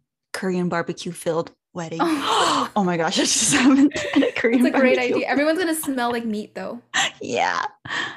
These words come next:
Speaker 1: I used to think that I want a destination wedding, like in Hawaii or somewhere in Europe. But now I think I just want, if I even do have a wedding, a courthouse or a city hall wedding where it's free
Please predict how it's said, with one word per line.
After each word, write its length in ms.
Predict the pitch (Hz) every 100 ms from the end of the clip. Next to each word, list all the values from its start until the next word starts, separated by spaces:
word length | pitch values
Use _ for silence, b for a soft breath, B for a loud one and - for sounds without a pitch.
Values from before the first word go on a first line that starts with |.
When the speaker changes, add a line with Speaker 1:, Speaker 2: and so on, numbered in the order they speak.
| B _ -
Speaker 1:
I 140 | 285
used 260 | 311 381 392
to 120 | 440 427
think 180 | 349
that 100 | 339
I 100 | 277
want 240 | 254 226 226
a 40 |
destination 720 | 220 208 - 220 208 208 247
wedding, 420 | 262 269 294 311 330 _ _ _ _
like 160 | 226 226
in 80 | 220
Hawaii 800 | 202 196 180 180 196 214 214 233 _ _ _ _
or 380 | 196 180 180 180
somewhere 480 | - 190 190 180 180
in 180 | 175 170
Europe. 480 | 170 175 190 196 _ b b b b -
But 120 | 240
now 280 | 277 349 427 466 466 _ _ _ _ _ _
I 140 | 220 269
think 200 | 440 571
I 140 | 554
just 160 | 415 -
want, 400 | 247 240 247 240 _ _
if 140 | - 240
I 80 | 247
even 240 | 247 240
do 160 | 196 208
have 180 | 214 226
a 80 |
wedding, 380 | 233 240 254 262
a 80 | 196
courthouse 800 | - - 202 - 220 220 233 -
or 120 | 202 196
a 40 |
city 340 | - 226 226
hall 240 | 233 247 254
wedding 400 | 262 277 285 294 b b b -
where 140 | 208
it's 220 | 196 190 -
free 500 | - 185 247 466